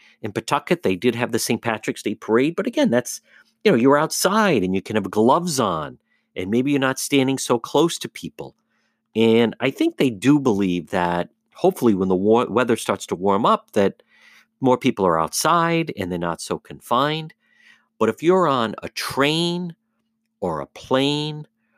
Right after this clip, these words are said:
or a bus or a subway, now obviously it can spread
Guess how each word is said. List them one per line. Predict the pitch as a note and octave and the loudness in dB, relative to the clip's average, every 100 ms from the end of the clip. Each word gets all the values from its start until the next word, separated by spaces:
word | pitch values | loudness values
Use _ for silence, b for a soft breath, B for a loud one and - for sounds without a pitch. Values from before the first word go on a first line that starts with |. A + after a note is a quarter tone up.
| _ _ - | _ _ -6
or | F#2 | -4
a | D2 | -4
bus | C2+ - A2+ C#3+ - - - _ _ _ _ _ _ | -4 0 2 2 -4 -6 -8 _ _ _ _ _ _
or | F#2 D#2+ | -6 -4
a | |
subway, | - - C3+ C3+ C#3+ D3 D3+ E3 _ - | -4 -2 -2 0 0 0 -2 -6 _ -14
now | F#2+ | -8
obviously | - D#3+ A3 F3 - F2+ E2 E2 - | 2 2 4 2 0 -4 -4 -6 -10
it | - | -8
can | G2+ | -6
spread | - - D3+ D#3 D3 | -6 0 2 2 -2